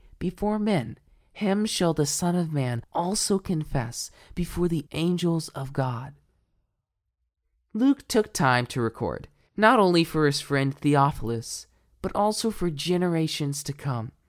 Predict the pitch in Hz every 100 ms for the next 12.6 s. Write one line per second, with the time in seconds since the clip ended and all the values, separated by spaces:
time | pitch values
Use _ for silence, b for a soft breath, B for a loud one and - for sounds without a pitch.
0 | _ 185 170 - 196 202 165 123 - -
1 | - _ _ - 190 220 226 175 190 -
2 | 165 160 143 143 117 113 - _ _ -
3 | 175 170 - - 175 175 170 139 - -
4 | - 143 175 180 190 202 - 127 117 -
5 | - _ 143 151 151 151 156 151 139 -
6 | - _ _ _ _ _ _ _ _ _
7 | 196 220 214 185 165 160 151 190 185 -
8 | 151 123 120 127 - b b b _ 233
9 | 233 208 165 202 226 214 156 175 170 170
10 | - 180 175 151 147 151 160 156 160 170
11 | 175 190 202 - 135 131 135 - - 151
12 | 165 160 175 156 131